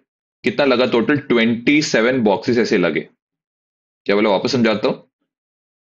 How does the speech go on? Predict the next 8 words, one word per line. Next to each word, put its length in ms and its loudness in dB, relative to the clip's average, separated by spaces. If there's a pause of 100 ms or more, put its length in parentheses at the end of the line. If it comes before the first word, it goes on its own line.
(120)
आपको, 580 -2
ये 240 0
जो 220 -2
apples 440 -2
का 120 -2
जो 140 2
ढेर 260 2
है 140 -4